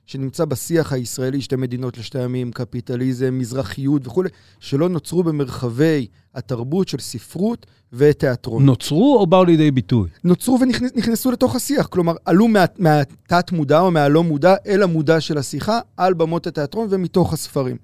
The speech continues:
Speaker 2: אוקיי.
Speaker 1: זה תשובה אחת, שאני חושב שהיא חשוב לזכור אותה, כי באמת תרבות היא ה-, הפרויקט הישראלי בהקשר הזה הוא, הוא במידה רבה הרי אנטי-תרבותי, בגלל הפחד מהיהודי הגלותי, בגלל הרצון לייצר את היהודי העובד,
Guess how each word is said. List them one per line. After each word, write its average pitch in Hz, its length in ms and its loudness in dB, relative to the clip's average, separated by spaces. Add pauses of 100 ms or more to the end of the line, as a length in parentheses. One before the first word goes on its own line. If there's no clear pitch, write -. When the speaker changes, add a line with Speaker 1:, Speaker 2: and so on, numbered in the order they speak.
(100)
Speaker 2:
אוקיי. 117 320 -4 (280)
Speaker 1:
זה 180 140 0
תשובה 156 400 0
אחת, 127 380 -8
שאני 143 220 -10
חושב 156 140 -10
שהיא 156 500 -2
חשוב 185 340 -8
לזכור 196 340 -4
אותה, 214 140 -6
כי 175 160 -10
באמת 156 280 -6
תרבות 160 580 -6 (640)
היא 143 180 0
ה-, 135 600 0 (1080)
הפרויקט 147 420 2
הישראלי 151 640 0
בהקשר 170 360 0
הזה 151 160 0
הוא, 165 160 2 (280)
הוא 143 100 -20
במידה 139 340 0
רבה 151 280 4
הרי 143 240 2
אנטי-תרבותי, 139 760 0
בגלל 131 480 2
הפחד 135 520 0
מהיהודי 131 480 -2
הגלותי, 135 760 0
בגלל 131 300 0
הרצון 139 360 -6
לייצר 139 300 -4
את - 100 -12
היהודי 131 440 -2
העובד, 131 400 2